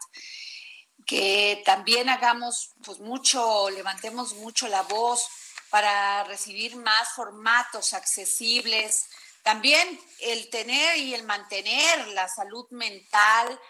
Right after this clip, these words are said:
saber cómo, cómo comportarnos en esta convivencia que a veces, pues,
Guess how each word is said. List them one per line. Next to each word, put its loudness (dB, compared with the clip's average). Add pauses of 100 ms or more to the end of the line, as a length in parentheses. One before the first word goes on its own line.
(140)
saber -6
cómo, -2 (540)
cómo -6
comportarnos 0
en -18
esta -12
convivencia 0
que -4
a 0
veces, -2
pues, -6